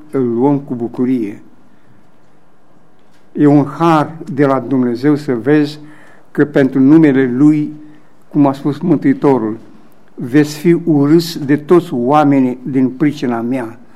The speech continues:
Să nu fie alt motiv. Motivul să fie El. Că dacă e El, fie în casa ta, în familia ta, fie într-o biserică, care,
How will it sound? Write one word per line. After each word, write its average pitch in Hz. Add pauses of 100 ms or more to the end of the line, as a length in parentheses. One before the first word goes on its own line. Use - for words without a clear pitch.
(160)
Să -
nu 156
fie 175
alt 147
motiv. 110 (540)
Motivul 143
să 143
fie 127
El. 123 (920)
Că -
dacă 127
e 135
El, 160 (640)
fie 185
în 151
casa 185
ta, 180
în 147
familia 175
ta, 131
fie 160
într-o 139
biserică, 135 (640)
care, 139